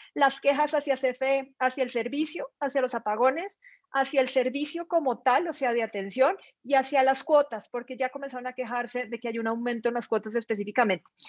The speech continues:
No hay una discusión en la opinión pública específicamente sobre energías renovables, eso como que todavía no, no es un tema que haya permeado, ese solamente está en líderes de opinión, en opinión pública informada, que han tratado siempre de explicarle a la población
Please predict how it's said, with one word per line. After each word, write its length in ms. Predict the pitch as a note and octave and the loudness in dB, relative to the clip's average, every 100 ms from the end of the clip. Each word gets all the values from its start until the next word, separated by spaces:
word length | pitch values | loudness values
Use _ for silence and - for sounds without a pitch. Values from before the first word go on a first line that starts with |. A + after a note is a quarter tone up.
| - - B3+ | -18 -8 2
No 260 | C#4+ E4 | 6 8
hay 180 | F#4 F#4 | 8 4
una 380 | F#4 F4+ F4+ F#4 | 0 -2 2 2
discusión 640 | F4 - C4+ C#4 C4 C4+ | 2 -6 -2 0 0 -2
en 340 | C#4 D4+ D#4 D4+ | -2 -2 -2 2
la 100 | C#4+ | 2
opinión 280 | C4+ B3 | 2 -6
pública 320 | A#3 D4 D4 D4+ | -4 -8 -4 -2
específicamente 560 | B3+ G#3+ A#3+ C#4 A3+ | -2 -4 -4 -4 -2
sobre 200 | C#4 C4 | -2 0
energías 340 | A3 G#3 B3 B3 | -2 0 0 2
renovables, 580 | C4 A#3 A3 A#3 C4 | 0 4 4 4 -2
eso 140 | C#4 D4 | -4 -6
como 180 | D4 C4+ | -6 -10
que 120 | A#3 | -6
todavía 600 | A#3+ A3 G#3+ A#3+ B3 C4 | -2 2 2 0 -2 0
no, 400 | C#4 C#4 C#4 C#4 _ - - | 2 6 6 4 _ -20 -12
no 360 | C4+ C4 D4 D4 | -8 0 4 6
es 200 | D4+ - | 4 -2
un 220 | D4+ D4+ | -6 2
tema 320 | D4 C#4 C#4 | 2 4 0
que 140 | C#4 C#4+ | -2 0
haya 200 | C4+ C4+ | 0 2
permeado, 460 | B3+ A3+ A#3 C4+ C#4 | 0 0 0 0 -2
ese 180 | C4+ C4 | -2 -2
solamente 480 | D#4 D#4 D4+ D4 | -2 -2 -4 -8
está 160 | C#4 D4+ | -6 -6
en 120 | C#4+ | -4
líderes 320 | C#4+ C4+ C4+ | 2 4 4
de 60 | B3+ | 0
opinión, 540 | G#3 G#3 A3+ B3+ C4 - _ - | -6 -10 -2 0 0 -4 _ -8
en 120 | B3+ | -4
opinión 340 | B3 B3 A#3+ A3+ | -2 -2 -4 0
pública 340 | C4+ C4 C#4+ | -2 -2 -4
informada, 520 | C#4 A#3 A3 A#3 A3+ | -2 0 2 4 2
que 100 | C4+ | 0
han 80 | C4 | -2
tratado 480 | C4+ C#4 C#4 C4+ C#4 | 0 4 6 6 4
siempre 540 | D#4 C#4 B3+ B3+ C4 _ _ | -2 -4 0 0 0 _ _
de 100 | A#3+ | -2
explicarle 580 | B3 - A3 B3+ B3 B3+ | -2 -12 -6 -2 0 0
a 20 | |
la 120 | C#4 | 0
población 720 | C#4 A#3+ A#3 A3 A#3+ A3+ A3+ | 0 -2 -2 -4 -2 -4 -4